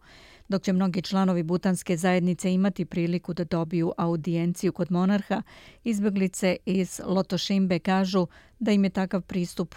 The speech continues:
uskraćen. Oni kažu da su tražili audijenciju kod kralja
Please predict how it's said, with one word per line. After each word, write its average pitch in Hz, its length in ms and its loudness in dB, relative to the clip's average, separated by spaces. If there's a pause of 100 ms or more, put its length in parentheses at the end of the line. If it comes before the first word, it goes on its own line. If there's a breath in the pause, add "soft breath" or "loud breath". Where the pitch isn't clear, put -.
(100)
uskraćen. 175 720 -2
Oni 175 160 -2
kažu 175 280 -2
da 165 120 -4
su 185 140 -4
tražili 170 680 -2
audijenciju 175 840 0
kod 170 220 -6
kralja 196 420 2